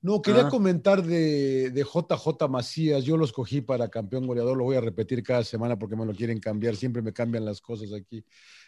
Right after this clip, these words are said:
Speaker 1: en este pinche programa y en todos los programas que estoy. Hoy lo, hoy, hoy lo, lo estuve viendo y, y, y me dio, no sé qué piensen ustedes los futbolistas, Rodo, no que te corte, pero le, le vi un parecido a, a Raúl Jiménez, que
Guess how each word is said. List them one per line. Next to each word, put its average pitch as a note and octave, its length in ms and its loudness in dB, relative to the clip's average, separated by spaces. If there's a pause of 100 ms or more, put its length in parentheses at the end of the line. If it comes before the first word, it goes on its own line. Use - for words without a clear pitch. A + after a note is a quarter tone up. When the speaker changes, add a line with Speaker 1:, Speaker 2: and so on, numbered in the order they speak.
(120)
Speaker 1:
en A#2+ 120 -8
este B2 200 -6
pinche C3 300 2
programa B2+ 480 4
y A#2+ 120 2
en A2 180 -4
todos D3 180 4
los B2+ 140 0
programas B2 480 0
que - 80 -8
estoy. C3 320 -2 (580)
Hoy C#4+ 140 10
lo, D4 160 8
hoy, C4 360 6
hoy B3+ 520 6
lo, F3+ 240 4
lo F3 120 4
estuve G#3+ 300 6
viendo F#3 480 4
y, E3+ 480 -6
y, F3 60 -4
y E3+ 40 -2
me E3 160 2
dio, G#3 640 6
no F#3 140 -2
sé E3+ 140 -2
qué E3+ 120 -2
piensen D#3 360 -2
ustedes D3 280 0
los C3 160 -4
futbolistas, B2 560 -4
Rodo, C#3+ 220 0
no C#3+ 120 -2
que B2 120 -6
te G#2+ 140 -8
corte, B2 340 -6
pero A#2 420 -6 (440)
le, D#3+ 140 -4
le F#3+ 140 6
vi G#3+ 80 4
un C4 80 4
parecido G3+ 580 4
a, C#3+ 300 -2 (260)
a C#3 100 -4
Raúl D3+ 280 2
Jiménez, C#3 560 -2
que A2 120 -16